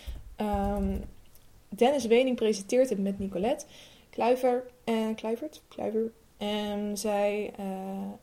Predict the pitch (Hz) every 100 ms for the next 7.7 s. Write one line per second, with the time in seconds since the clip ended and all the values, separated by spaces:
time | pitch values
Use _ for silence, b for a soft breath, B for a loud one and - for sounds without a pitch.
0 | - 196 190 208 220 214 202 202 202 -
1 | 202 190 190 185 - 202 214 - 196 180
2 | 226 - - 180 - - 170 - 180 175
3 | 170 - 190 - - 311 330 - - -
4 | 190 - _ B B B 220 233 240 190
5 | 196 269 311 196 170 107 208 226 254 254
6 | 247 233 - B B B 214 220 294 -
7 | 277 269 240 233 254 269